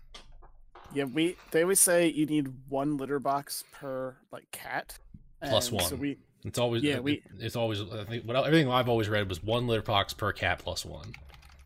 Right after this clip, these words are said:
Speaker 1: Yeah, and so we have two, and our cats are fine with each other, but they oddly designate which litter box is for which. So, like, there's always tons of shit in one, and there's always lumps of piss in the other.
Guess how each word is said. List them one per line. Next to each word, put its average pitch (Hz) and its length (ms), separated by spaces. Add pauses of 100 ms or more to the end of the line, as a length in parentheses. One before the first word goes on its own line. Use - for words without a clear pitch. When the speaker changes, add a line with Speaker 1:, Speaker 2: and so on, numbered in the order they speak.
(220)
Speaker 1:
Yeah, 120 280 (180)
and 135 200
so 131 320 (440)
we 151 120
have 156 160
two, 143 480 (640)
and 147 140
our 165 100
cats 160 300
are 135 60
fine 135 280
with 143 120
each 139 160
other, 135 220
but 143 180
they 147 400 (360)
oddly 160 440
designate 139 720 (140)
which 139 280
litter 135 180
box 143 440
is 143 180
for 127 280 (240)
which. - 480
So, 123 380
like, 131 200 (260)
there's - 220
always 139 420
tons 147 260
of 135 60
shit - 260
in 151 160
one, 135 360 (340)
and 127 80
there's 135 160
always 135 400
lumps 131 280
of 120 80
piss - 260
in - 80
the 113 120
other. - 220